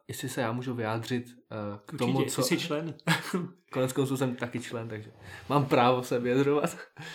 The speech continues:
Speaker 1: Eh, co Trajan dal mně? Já bych řekl, že mi v mnoha ohledech otevřel oči, že jsem skutečně nevěřil, kolik mladých lidí je takhle akčních, takhle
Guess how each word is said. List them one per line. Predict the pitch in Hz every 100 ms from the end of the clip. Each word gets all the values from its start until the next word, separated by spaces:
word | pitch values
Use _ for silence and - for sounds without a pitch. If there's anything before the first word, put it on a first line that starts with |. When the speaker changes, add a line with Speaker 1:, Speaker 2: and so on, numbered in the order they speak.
| - - -
Speaker 1:
Eh, | 117 113 110 - - _ _ _ _ -
co | 156 156 - - 135
Trajan | - 123 143 131
dal | 143
mně? | 131 107 98 104 139 - _ _ _ _
Já | 113
bych | 135 131
řekl, | 143 131 143 127
že | 131 127 120 - _ _ _ _ _
mi | 131 131
v |
mnoha | 131 135
ohledech | 127 127 127 117
otevřel | 123 120 123 117
oči, | 104 127 165 - _ _ _ _ 110
že | 110 110 110
jsem | 123
skutečně | 120 123 113 - 113
nevěřil, | 104 107 107 110 107 107 _ _ _ - _ _ _ _ -
kolik | 120 113 113 -
mladých | 107 107 110 -
lidí | 107 101 107 101 - _
je | 110 107 101 104 - _ _ _ _ - _ _
takhle | 117 131
akčních, | 107 - - 113 110 - _ -
takhle | 120 120 110 107